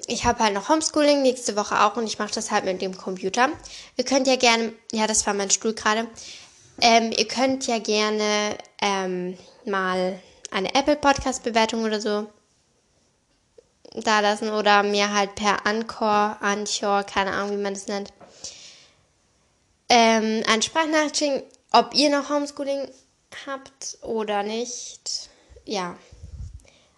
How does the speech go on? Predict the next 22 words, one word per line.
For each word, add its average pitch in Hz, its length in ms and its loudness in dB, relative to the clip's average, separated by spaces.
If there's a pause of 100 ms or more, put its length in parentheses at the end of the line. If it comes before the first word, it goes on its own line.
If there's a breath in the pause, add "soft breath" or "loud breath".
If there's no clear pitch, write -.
Also, 220 560 4
wenn 208 320 -2
ihr 196 160 -6
wollt, 185 260 -2
ihr 196 80 -6
müsst 190 260 -10
mir 196 120 -8
keine 190 240 -14
Sprachnachricht 190 640 -16
schicken. 202 280 -10 (600 loud breath)
Wenn 240 160 4
ich 226 120 -8
ehrlich 220 340 -2
bin, 214 200 -4
ich 208 140 -8
hab 208 140 -6
noch 196 200 -8
nie 214 220 -6
eine 185 220 -8
Sprachnachricht 226 760 -12
<laughs> - 20 -14
bekommen. - 680 -4